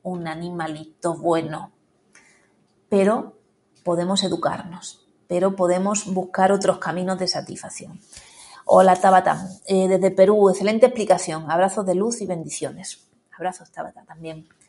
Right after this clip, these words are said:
también para ti. Muy bien, a ver qué más hay por aquí.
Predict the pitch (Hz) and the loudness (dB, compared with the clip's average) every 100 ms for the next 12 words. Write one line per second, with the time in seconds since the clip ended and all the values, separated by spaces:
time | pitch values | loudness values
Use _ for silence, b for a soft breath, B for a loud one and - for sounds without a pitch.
0 | b b - 190 165 170 - 160 151 147 | b b -18 -10 -6 -4 -4 -6 -6 -10
1 | 139 _ _ _ _ _ _ _ _ _ | -16 _ _ _ _ _ _ _ _ _
2 | 180 180 202 170 147 - - 160 175 180 | -12 -6 -6 -6 -10 -18 -20 -12 -12 -10
3 | 156 170 160 156 - - 247 277 330 | -10 -10 -12 -12 -14 -10 -4 -4 -4